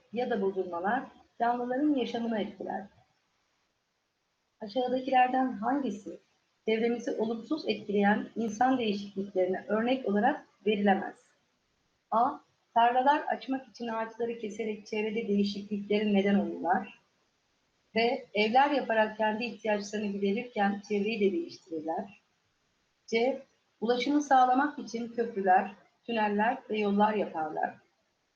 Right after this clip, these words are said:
D. Çevremizdeki boş arazilere ağaç dikerler.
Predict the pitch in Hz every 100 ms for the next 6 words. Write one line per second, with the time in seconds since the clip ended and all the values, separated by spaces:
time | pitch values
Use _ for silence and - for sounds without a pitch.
0 | _ _ 220 247 285 - 247 240 247 247
1 | 254 254 220 262 294 - 196 202 196 -
2 | 190 277 - - 220 226 226 226 - -
3 | - 208 202 - -